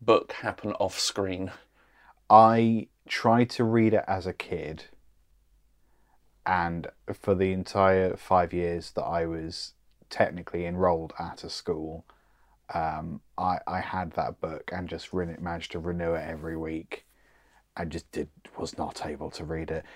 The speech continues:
Speaker 1: It
Speaker 2: Just before we worked out I was dyslexic somehow,
Speaker 1: Right.
Speaker 2: and yet ha-, me having one book for the entire five-year duration of my, uh, school enrollment didn't ma-,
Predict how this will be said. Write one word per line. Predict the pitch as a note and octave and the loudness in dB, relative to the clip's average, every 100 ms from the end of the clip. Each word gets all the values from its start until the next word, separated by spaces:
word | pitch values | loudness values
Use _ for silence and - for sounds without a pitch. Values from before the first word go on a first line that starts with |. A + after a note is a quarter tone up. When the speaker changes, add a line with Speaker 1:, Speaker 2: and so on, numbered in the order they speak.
| - | -4
Speaker 1:
It | |
Speaker 2:
Just | A2 - | -2 4
before | B2+ C#3+ B2 | 8 12 12
we | A2 | 10
worked | G2 F#2+ - | 8 4 2
out | F#2 | 0
I | F2+ | 0
was | F2 | -2
dyslexic | E2 - F#2 D#2+ F2 - | -6 -2 -2 -2 -10 -8
somehow, | D#2 D#2 D#2+ D2 - - - | -8 -8 -8 -10 -10 -14 -4
Speaker 1:
Right. | A2+ A2+ | -2 4
Speaker 2:
and | A#2+ | 8
yet | A2 G#2 - - | 8 6 0 0
ha-, | - A2+ | 4 6
me | A#2 G#2+ | 6 6
having | G#2+ G#2 G#2+ G2 | 6 6 6 8
one | G2+ G2 | 8 8
book | F#2 G2 - | 6 6 4
for | F#2 | -2
the | F2+ | -2
entire | F2+ F#2+ F#2 | 2 4 4
five-year | - G2 F2 F2+ | 6 6 6 0
duration | E2+ F#2 F2 E2+ - F2 | 0 0 0 0 -4 -6
of | E2 | -6
my, | E2+ E2 E2 - - | -4 -6 -8 -12 -14
uh, | - - - _ _ _ - E2 | -16 -16 -20 _ _ _ -20 -14
school | - - F#2+ F2 | -12 -6 -4 -4
enrollment | E2+ F2 D#2+ E2 - | -2 -2 -4 -8 -6
didn't | F#2+ E2+ | -6 -4
ma-, | F2+ | -8